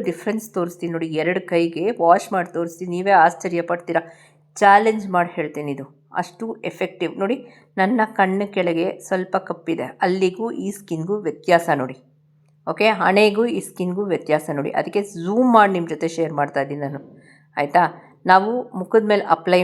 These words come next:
ಮಾಡಿದಾಗ, ಕೈಗೆ ಅಪ್ಲೈ ಮಾಡಿ ನೋಡಿ, ಎಷ್ಟು ಡಿಫ್ರೆನ್ಸಸ್ ನಿಮಗೆ ಗೊತ್ತಾಗ್ತಿದೆ. ನಾನು ಹೇಳಿದೆ ಸ್ಟಾರ್ಟಿಂಗಲ್ಲೇ, ತೊಂಬತ್ತರಿಂದ ತೊಂಬತ್ತೆಂಟು ಪರ್ಸೆಂಟು ನಾನು ಕೈಗೆ ಅಪ್ಲೈ ಮಾಡಿ, ನಾನು ಮುಖಕ್ಕೆ ಅಪ್ಲೈ ಮಾಡಿದಾಗಲೇ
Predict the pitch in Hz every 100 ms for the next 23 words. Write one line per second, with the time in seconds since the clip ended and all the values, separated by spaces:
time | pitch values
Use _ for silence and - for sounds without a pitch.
0 | 175 156 151 143 151 143 - - 185 190
1 | - - 170 170 170 196 254 - _ _
2 | _ - 202 - 240 185 190 202 202 202
3 | 185 175 185 180 156 151 156 143 139 151
4 | 160 180 175 165 165 160 165 156 147 -
5 | - 202 202 214 196 185 196 175 175 170
6 | 165 160 - 151 - 165 160 - - -
7 | _ - 135 135 160 190 226 - 165 165
8 | 156 143 143 147 143 143 160 262 269 214
9 | 170 170 151 156 147 196